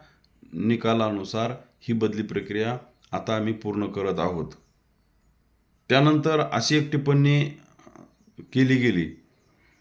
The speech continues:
की, अं, ह्या मधीच बदल्या कशासाठी?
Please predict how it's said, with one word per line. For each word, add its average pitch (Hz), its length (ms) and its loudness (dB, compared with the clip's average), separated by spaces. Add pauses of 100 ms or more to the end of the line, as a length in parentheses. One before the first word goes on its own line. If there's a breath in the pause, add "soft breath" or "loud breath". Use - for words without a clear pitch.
की, 139 480 2
अं, 95 800 -2 (1600)
ह्या 110 120 -4
मधीच 147 400 6
बदल्या 135 300 4
कशासाठी? 85 680 -4